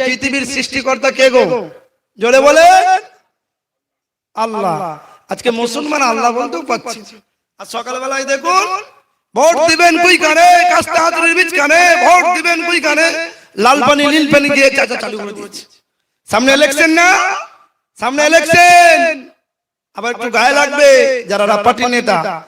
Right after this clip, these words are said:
তারা আবার ব্যস্ত হুজুর ছিল, ফুরফুরা জমিন থেকে এসেছিলেন, আবার কাকে তুললো রে বাবা?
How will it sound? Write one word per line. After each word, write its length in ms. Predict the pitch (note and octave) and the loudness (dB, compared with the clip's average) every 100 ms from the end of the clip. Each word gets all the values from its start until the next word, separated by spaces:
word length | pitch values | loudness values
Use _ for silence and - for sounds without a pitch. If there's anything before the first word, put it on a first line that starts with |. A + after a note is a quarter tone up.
| _ _ | _ _
তারা 140 | F#4 C4+ | -2 0
আবার 220 | C#4+ C#4 | 0 2
ব্যস্ত 340 | C#4+ D4 C#4+ | 2 2 2
হুজুর 360 | C#4+ B3 C#4 B3+ | -2 -2 -6 -6
ছিল, 420 | C4+ B3+ A3 B3 | -4 -2 -2 -6
ফুরফুরা 340 | B3 C4+ C4 C4+ | -6 -2 -2 0
জমিন 300 | B3+ B3+ B3+ | -2 -2 -4
থেকে 140 | B3+ | -4
এসেছিলেন, 600 | B3 A3 G#3+ G3 F3 F3+ - - | -4 -6 -10 -10 -12 -18 -14 -4
আবার 240 | A#3+ C4+ | -2 0
কাকে 240 | C4 C4+ C4 | 0 0 -2
তুললো 320 | C4+ C4+ C4 | -4 -2 0
রে 80 | B3 | 0
বাবা? 420 | G3+ E3+ F3+ | -2 -4 -10